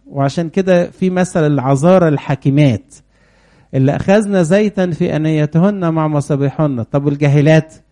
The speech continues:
لم يأخذن زيتا. طب أما جه المسيح يقول لك: "دخلت المستعدات معه للعرس وأغرق الباب."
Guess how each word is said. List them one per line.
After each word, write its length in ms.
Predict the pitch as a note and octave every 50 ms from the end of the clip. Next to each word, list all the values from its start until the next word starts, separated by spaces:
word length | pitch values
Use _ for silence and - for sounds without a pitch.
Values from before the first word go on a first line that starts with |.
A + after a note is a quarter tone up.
| _ _ _ _ _ -
لم 300 | - C#3 D3+ D#3 E3 E3
يأخذن 560 | D#3+ D3+ - - - - D#3+ D3+ D3+ D3+ C#3 C3
زيتا. 420 | B2+ C3 B2+ B2+ A#2+ - - A2+ B2 _
طب 160 | - D3+ C#3+ D#3+
أما 180 | D#3 D#3 D3+
جه 140 | D3 E3 G3+
المسيح 880 | G3 F3+ F3 E3+ D#3+ D3+ C#3+ D3+ D3 C#3+ - - F3+ F3 E3 - - _ _ _ _ _ _ _ _ -
يقول 220 | D#3 E3 F3+ F3+
لك: 100 | D#3+ C#3+ C3+ C3+ C#3+
"دخلت 500 | G3 G#3+ C#3+ - F3+ D3+ C#3 C3+ C3+ -
المستعدات 960 | C3+ B2+ B2 B2+ A#2+ - - D3+ B2+ B2+ B2+ B2 B2+ C3 E3+ F3 E3 E3+ E3+
معه 380 | E3+ F3+ F#3+ F3 E3 D3+ C#3 C3+
للعرس 680 | C3 C3 B2+ C3 A2+ D3+ F#3 A3+ A#3+ F3 - - D#3+
وأغرق 440 | C#3+ C3 C#3+ F3 D#3+ D3+ C#3+ B2+ - C3+
الباب." 300 | A2+ G2+ G#2 A2 G2+